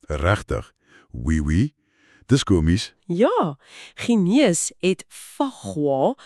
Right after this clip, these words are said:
Speaker 2: wat interessant genoeg land van die wet beteken. En die Navajo in Noord-Amerika,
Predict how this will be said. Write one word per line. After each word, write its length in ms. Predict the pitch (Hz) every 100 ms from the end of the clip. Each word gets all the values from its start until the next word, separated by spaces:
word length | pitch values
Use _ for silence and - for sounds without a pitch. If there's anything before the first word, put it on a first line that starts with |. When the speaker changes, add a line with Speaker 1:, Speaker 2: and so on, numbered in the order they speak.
| - _
Speaker 2:
wat 200 | - 220
interessant 640 | 262 302 320 311 - 339 -
genoeg 360 | 269 196 190 - - _
land 460 | - 170 202 302 370
van 240 | - 285
die 140 | 262 220 151
wet 240 | 190 -
beteken. 640 | - 165 147 139 - 101 - _ _ _ _ -
En 140 | - 202
die 100 | 196
Navajo 540 | 180 143 175 240 294
in 240 | 254 190 175
Noord-Amerika, 920 | 165 196 196 156 139 135 127 - 131